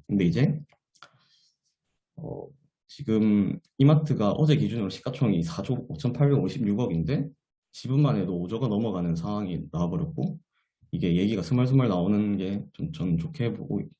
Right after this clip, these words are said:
좋은 포인트라 생각해서 넣었고, 세 번째는, 네, 지금 성수동 본사를 매각 입찰을 하고 있는 것으로 알고 있는데,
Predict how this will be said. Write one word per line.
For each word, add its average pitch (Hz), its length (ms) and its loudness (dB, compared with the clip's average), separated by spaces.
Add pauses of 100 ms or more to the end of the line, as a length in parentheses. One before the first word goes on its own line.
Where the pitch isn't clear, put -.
(800)
좋은 110 180 2
포인트라 139 320 6
생각해서 135 560 -4 (360)
넣었고, 85 680 -4 (540)
세 85 140 -2
번째는, 110 680 4 (560)
네, 95 360 -4
지금 95 180 0
성수동 165 440 8
본사를 110 1000 2 (360)
매각 117 360 2
입찰을 151 380 4
하고 131 160 2
있는 110 180 0
것으로 95 240 -4
알고 82 200 -2
있는데, 80 460 -2